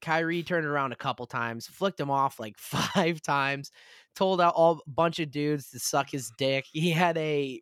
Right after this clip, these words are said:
post-game con-, or, uh, press conference. He was just, like, letting them fly, swearing and shit. He's like, "It's not every fan, but, like, you gotta, like, retaliate back." It's some bullshit, whatever it was. He got fined fifty K for that, but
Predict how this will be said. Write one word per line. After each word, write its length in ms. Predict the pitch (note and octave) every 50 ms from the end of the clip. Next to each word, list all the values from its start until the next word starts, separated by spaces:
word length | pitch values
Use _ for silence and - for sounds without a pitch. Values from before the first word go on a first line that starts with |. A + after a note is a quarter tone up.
| _
post-game 600 | - D#3+ D#3 E3+ E3+ - - - E3 D#3+ D#3+ D3+
con-, 280 | C3+ - C#3 C3+ C#3+ C#3+ - C3
or, 200 | C3+ C3+ B2+ B2
uh, 160 | A#2+ A#2 A2+
press 260 | - - C3+ C3+ -
conference. 520 | - D3+ D3+ C#3+ B2+ D3+ D#3+ D#3+ D#3+ - - _ - - - - _ -
He 80 | F#3+ G#3+
was 100 | G3+ E3+
just, 160 | D#3+ D#3 -
like, 140 | D#3+ C#3+ C#3
letting 300 | C3 C3 C3 C3+ B2+ A#2+
them 120 | A#2+ A#2+
fly, 400 | A2+ - - A#2+ A#2+ A#2+ A#2+ A#2+
swearing 400 | A#2 - - B2+ A#2+ A#2+ B2 B2
and 100 | B2 A#2+
shit. 120 | - B2+ B2
He's 120 | B2 A#2+
like, 100 | B2 A#2
"It's 100 | C3 C3+
not 180 | E3+ F3+ F#3 F3
every 240 | E3 D3+ C#3 C3+ A#2+
fan, 460 | - - A#2+ A#2+ A#2 A#2 A#2+ A#2+ A#2
but, 140 | A#2 A2+ A2
like, 320 | A2+ A2 G#2+ G#2+ A2 G#2+
you 80 | A2+ A2
gotta, 200 | A#2+ A2+ A2+ A2+
like, 180 | A2 A2 A2 G#2+ -
retaliate 480 | A#2 - - A2 G#2 G#2+ G#2+ G#2+ G#2
back." 240 | - G#2 G#2 G#2 G#2+ _
It's 100 | - -
some 120 | A2 A2
bullshit, 400 | A2+ A2 A2 A2+ - - G2 G2
whatever 300 | G2 G2 G2 G2+ G2 F2
it 80 | D#2 D#2+
was. 300 | D#2+ D#2 C2 - - - _ _ _ _ _ _ _ _
He 80 | - E3
got 180 | E3+ E3+ D#3 -
fined 280 | - D3+ D3+ D3+ -
fifty 260 | - D3 C3+ - A#2 A#2
K 280 | - - C3 C3 C#3
for 160 | C3+ - D#3+ E3
that, 280 | E3 E3+ F3 E3+ - _ _ A2 _ _
but 240 | - C3 B2+ B2 -